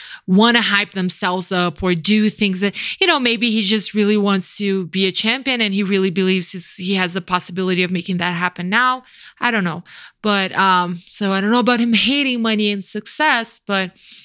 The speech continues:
yeah, it is unfortunate that, uh, for instance, just now, right? He just beat Nate Diaz,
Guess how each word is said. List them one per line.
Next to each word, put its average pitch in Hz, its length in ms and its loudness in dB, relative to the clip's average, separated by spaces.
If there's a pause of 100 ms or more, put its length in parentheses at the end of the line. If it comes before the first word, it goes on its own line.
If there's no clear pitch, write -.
(260)
yeah, 190 240 0
it 220 100 0
is 302 160 2
unfortunate 262 720 0
that, 185 340 2 (380)
uh, 180 380 -2
for 208 200 0
instance, 190 360 2
just 202 260 0
now, 170 220 0
right? 185 180 -2
He 190 140 -2
just 190 320 0
beat 196 260 -2
Nate 180 260 0
Diaz, 180 560 0